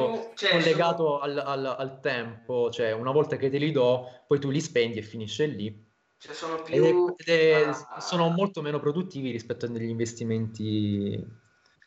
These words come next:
Speaker 2: che aiutano la produzione, quello è sic-, quello è s-, è
Speaker 1: Sì,
Speaker 2: sicuro.
Speaker 1: sono un po' più, possiamo dirlo, premi elettorali,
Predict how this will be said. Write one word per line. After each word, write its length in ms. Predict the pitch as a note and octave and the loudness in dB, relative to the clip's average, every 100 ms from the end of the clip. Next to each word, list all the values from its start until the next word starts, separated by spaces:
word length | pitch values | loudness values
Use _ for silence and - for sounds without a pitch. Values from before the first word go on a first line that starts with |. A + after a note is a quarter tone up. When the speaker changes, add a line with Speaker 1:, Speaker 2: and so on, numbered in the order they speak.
| _ | _
Speaker 2:
che 100 | C3 | 2
aiutano 400 | A#2+ A#2 A#2+ A#2 | 2 2 0 2
la 120 | G#2 | 0
produzione, 520 | A2 G#2+ A2 - G#2+ | 0 -6 -6 -8 -4
quello 140 | G#2 A2 | -4 -6
è 40 | |
sic-, 320 | - A2+ - | -6 -12 -12
quello 180 | - G#2+ | -6 -6
è 40 | G#2+ | -6
s-, 160 | - | -10
è 40 | A2+ | -8
Speaker 1:
Sì, 100 | G#2+ | -8
Speaker 2:
sicuro. 300 | - A#2 A#2 | -4 0 0
Speaker 1:
sono 120 | D3 | -2
un 60 | C#3+ - C3 - | -10 -12 -12 -6
po' 320 | D#3+ D#3+ D#3+ D#3 | -2 -2 -4 0
più, 240 | F3 F3 | 0 0
possiamo 440 | E3+ E3+ E3 D#3+ D#3 | -2 -2 0 2 0
dirlo, 320 | D#3 D#3+ D#3+ | 0 0 -2
premi 340 | D3 C#3 D3 | -2 -2 -2
elettorali, 600 | C#3 B2+ C3+ C3 C3+ E3+ | -4 -6 -4 0 2 2